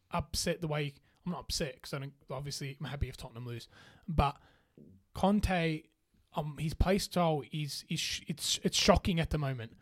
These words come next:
because the players he's got should be having more attacking freedom. 'Cause at the, right at the start of the year, right at the start of the year when we saw, um, Richarlison and not really Son, but, like, their involvements, Kulusevski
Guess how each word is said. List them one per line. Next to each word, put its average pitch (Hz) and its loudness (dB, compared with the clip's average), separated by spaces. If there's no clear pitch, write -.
because 165 2
the 175 4
players 226 2
he's 170 -2
got 170 -2
should 165 -2
be 170 0
having 170 0
more 160 0
attacking 160 -6
freedom. 160 0
'Cause 233 0
at - -8
the, - -10
right 254 6
at 269 0
the 220 0
start 190 2
of 160 -2
the 139 -4
year, - -8
right 226 6
at 208 -6
the 208 -6
start 175 -2
of 170 -4
the 165 -2
year 160 -2
when 156 -4
we 160 -4
saw, 156 -2
um, 147 0
Richarlison 151 -2
and 151 -6
not 185 -6
really 139 -4
Son, 143 -2
but, 143 -4
like, 147 -6
their 175 0
involvements, 156 -2
Kulusevski 147 -8